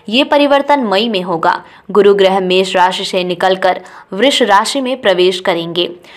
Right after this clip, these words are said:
गुरु ग्रह वृष राशि में लगभग बारह साल बाद प्रवेश करेंगे, जिससे कुछ राशियों की किस्मत चमक सकती है। साथ ही साल दो हज़ार चौबीस में आपको आकस्मिक धन लाभ और भाग्योदय के प्रबल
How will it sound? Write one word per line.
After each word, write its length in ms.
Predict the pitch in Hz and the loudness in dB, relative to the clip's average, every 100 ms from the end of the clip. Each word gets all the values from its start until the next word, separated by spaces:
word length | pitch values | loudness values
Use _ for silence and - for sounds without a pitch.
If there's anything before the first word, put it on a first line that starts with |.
| - - - | -20 -18 -6
गुरु 280 | 202 208 214 | 2 4 4
ग्रह 280 | 190 185 196 | 2 2 0
वृष 320 | 180 190 190 | 0 0 2
राशि 400 | 180 175 185 214 | 2 2 2 -2
में 140 | 185 185 | -2 0
लगभग 400 | 185 180 190 175 | 0 0 -2 -2
बारह 320 | 175 170 185 | 2 2 2
साल 260 | 190 180 | 0 -2
बाद 240 | 175 170 175 | 2 0 0
प्रवेश 420 | 175 180 170 170 | -2 -4 -4 -4
करेंगे, 460 | 185 165 165 175 - - - - - | -4 -4 -6 -10 -14 -18 -20 -16 -4
जिससे 320 | 233 240 285 | -4 0 0
कुछ 300 | 254 254 262 - | 0 0 0 2
राशियों 420 | 190 196 285 294 | 0 0 -4 -2
की 140 | 294 | -2
किस्मत 400 | - 220 220 220 | -2 -2 -2 -2
चमक 320 | - 202 165 | -2 -2 -2
सकती 360 | - 165 - 175 | -4 -6 -4 -2
है। 200 | 180 - - - - - | -2 -4 -8 -20 -20 -4
साथ 280 | 202 190 208 | 0 2 0
ही 80 | |
साल 300 | 202 185 185 | 0 2 2
दो 140 | 185 180 | 2 0
हज़ार 380 | 190 180 180 180 | 0 0 0 0
चौबीस 440 | 190 175 180 180 | 0 2 0 -2
में 80 | 185 | 0
आपको 300 | 165 165 - | 0 0 2
आकस्मिक 560 | 175 170 180 - 190 180 | 2 2 -2 -4 -6 -4
धन 220 | 185 175 | -4 0
लाभ 260 | 170 180 185 | 2 2 2
और 160 | 180 175 | -2 0
भाग्योदय 600 | 175 170 170 175 175 226 | -2 -2 -2 0 0 -2
के 140 | 208 | -2
प्रबल 440 | 202 180 175 175 | -2 0 0 -2